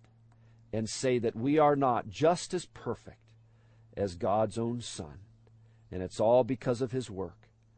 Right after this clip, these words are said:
And we just thank you that those handwritings, those ordinances, have been nailed to his cross,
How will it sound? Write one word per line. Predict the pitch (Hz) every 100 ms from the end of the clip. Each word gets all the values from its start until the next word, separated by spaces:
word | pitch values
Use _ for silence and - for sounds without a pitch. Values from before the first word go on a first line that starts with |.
| _ - _ -
And | 101
we | 127 147
just | 160 -
thank | 156 160 -
you | 156
that | 151
those | 160 151
handwritings, | 151 160 156 139 110 95 90 98 - - _ -
those | 135 147 -
ordinances, | 160 175 143 113 82 - 80 - - _ _
have | - 135 120
been | 139
nailed | 135 143 147 135
to | -
his | 117 - 214 214
cross, | - - 78 80 - - -